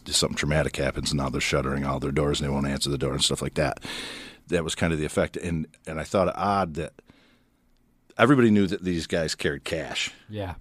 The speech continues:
Speaker 1: You know, in their overalls. They had wads of cash.
Speaker 2: Yep.
Speaker 1: You know, the farmers, it's, it's, you, you don't trust the banks kind of thing, you know. So when the guys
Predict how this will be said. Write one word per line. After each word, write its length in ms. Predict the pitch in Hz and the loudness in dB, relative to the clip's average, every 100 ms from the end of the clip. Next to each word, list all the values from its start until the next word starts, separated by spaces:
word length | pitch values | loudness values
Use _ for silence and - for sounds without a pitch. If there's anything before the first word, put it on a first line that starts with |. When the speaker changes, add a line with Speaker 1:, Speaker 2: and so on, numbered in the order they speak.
| - | -8
Speaker 1:
You 140 | 80 | -4
know, 180 | 76 73 | -2 -2
in 60 | 76 | -2
their 180 | 76 | -2
overalls. 580 | 80 78 78 65 - - | -2 -2 -4 -6 -8 -8
They 160 | 69 71 | -6 -8
had 220 | 71 69 | -8 -8
wads 460 | 76 78 78 78 76 | -2 0 -2 -4 -6
of 80 | |
cash. 460 | - 80 73 62 - | -6 -6 -6 -6 -2
Speaker 2:
Yep. 220 | 110 107 - | -2 -4 -8
Speaker 1:
You 120 | - | -12
know, 80 | - | -10
the 60 | |
farmers, 500 | 87 127 110 73 67 65 | 0 4 6 4 -4 -8
it's, 240 | - - | -8 -6
it's, 300 | 80 - - | -4 -6 -8
you, 160 | 76 78 - | -10 -12 -12
you 160 | 69 | -8
don't 140 | 78 78 | -6 -2
trust 220 | 87 - | 0 0
the 80 | 78 | -2
banks 360 | - 78 78 | -2 -2 -2
kind 200 | - 73 | -4 -4
of 80 | 71 | -6
thing, 240 | - 71 73 | -6 -6 -4
you 80 | |
know. 200 | 69 76 - - - - - - - _ - | -4 -4 -8 -16 -20 -20 -20 -20 -20 _ -4
So 200 | - 110 | 0 2
when 100 | 92 | 2
the 80 | 85 | 0
guys 380 | 110 110 123 | 2 2 0